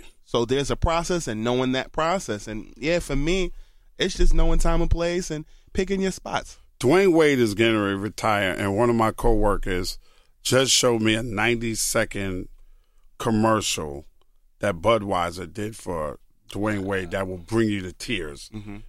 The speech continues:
Speaker 2: if you see it. What do you think Dwayne Wade is, and when we, when it's all said and done for him and ten years have passed, how will you think will people remember Dwayne Wade?
Speaker 1: Well, this is what I'll first say.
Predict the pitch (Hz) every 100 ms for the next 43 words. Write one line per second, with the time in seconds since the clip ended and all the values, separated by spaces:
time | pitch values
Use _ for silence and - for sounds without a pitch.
0 | - 101 95 104 - 113 82 87 147 160
1 | 151 - 131 110 107 110 107 98 98 92
2 | 85 - - - _ _ - 107 98 87
3 | - - 95 87 92 104 104 117 147 -
4 | - _ - 123 123 - 143 135 - 139
5 | 120 107 110 104 95 104 98 92 92 90
6 | 87 - - - 135 110 117 107 95 -
7 | 101 87 92 - 127 120 113 117 - 107
8 | 98 98 - 104 95 92 90 90 78 78
9 | 78 76 64 67 - 95 107 - 107 101
10 | 98 95 92 - 85